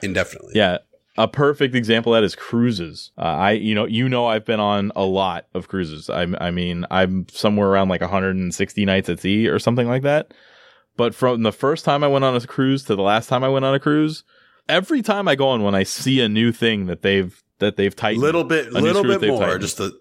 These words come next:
Speaker 1: yeah, I've only
Speaker 2: And
Speaker 1: done about
Speaker 2: their
Speaker 1: five
Speaker 2: stock
Speaker 1: myself.
Speaker 2: price i-, is through the roof. So their stock price is, is amazing, but, like, at the same time,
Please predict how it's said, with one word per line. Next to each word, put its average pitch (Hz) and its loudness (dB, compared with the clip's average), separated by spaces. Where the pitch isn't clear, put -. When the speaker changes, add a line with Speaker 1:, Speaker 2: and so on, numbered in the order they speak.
Speaker 1:
yeah, 113 2
I've 113 2
only 110 2
Speaker 2:
And - 2
Speaker 1:
done 127 0
about 110 -2
Speaker 2:
their 131 2
Speaker 1:
five 113 2
Speaker 2:
stock 143 2
Speaker 1:
myself. 98 0
Speaker 2:
price 101 -2
i-, - -16
is 127 0
through 135 0
the 120 2
roof. - -2
So 120 0
their 110 4
stock 139 0
price 120 0
is, 104 -4
is 104 0
amazing, 104 2
but, 107 0
like, 101 2
at 95 0
the 104 -10
same 101 -2
time, 135 0